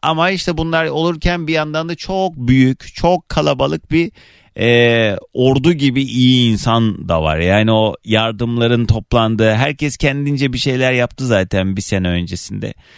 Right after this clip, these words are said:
Yardımların toplandığı o süreçte herkes canla başla o yardımları ulaştırmak için neler neler yaptı ama işte yani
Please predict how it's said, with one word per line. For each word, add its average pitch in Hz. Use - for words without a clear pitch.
Yardımların 120
toplandığı 120
o 117
süreçte 117
herkes 117
canla 127
başla 123
o 117
yardımları 117
ulaştırmak 117
için 117
neler 113
neler 95
yaptı 90
ama 110
işte -
yani 120